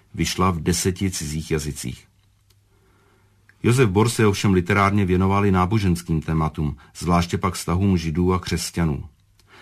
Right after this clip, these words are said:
Zabýval se křesťanským antijudaismem, křesťanství nahlížel z židovské perspektivy. Ježíš mu byl svrchovaně židovskou osobností,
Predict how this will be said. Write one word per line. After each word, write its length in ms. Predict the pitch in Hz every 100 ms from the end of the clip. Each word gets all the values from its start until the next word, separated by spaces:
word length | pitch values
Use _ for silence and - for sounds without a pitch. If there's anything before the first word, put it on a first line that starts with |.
| -
Zabýval 500 | - 87 85 90 87
se 180 | 85 85
křesťanským 720 | - 87 - 85 85 - 82 80
antijudaismem, 1000 | 85 - 92 87 90 90 90 92 92 92 - _ -
křesťanství 760 | - 90 - 104 101 - 107
nahlížel 580 | 101 87 87 85 92 87
z 40 |
židovské 440 | 85 82 82 - 85
perspektivy. 800 | - 85 - - 85 - - 73 - _ _ _ _ _ - - -
Ježíš 560 | 87 87 78 92 95 -
mu 140 | 80
byl 260 | 76 90 90
svrchovaně 800 | - 78 87 - 95 95 95
židovskou 500 | 90 85 85 - 90
osobností, 720 | 82 - 110 98 85 - 76